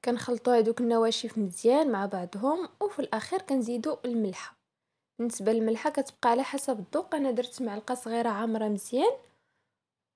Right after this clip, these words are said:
وزدت حكيت واحد شويه ديال، آه، القشره ديال الحامض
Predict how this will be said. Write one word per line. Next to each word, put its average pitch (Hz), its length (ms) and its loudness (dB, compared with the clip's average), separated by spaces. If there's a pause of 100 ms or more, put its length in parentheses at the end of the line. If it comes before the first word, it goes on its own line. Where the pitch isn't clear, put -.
(160)
وزدت 311 420 0
حكيت - 640 -4
واحد 247 260 0
شويه 262 360 0
ديال، 220 420 2
آه، 208 520 -4
القشره 269 480 0
ديال 240 200 4
الحامض 233 500 0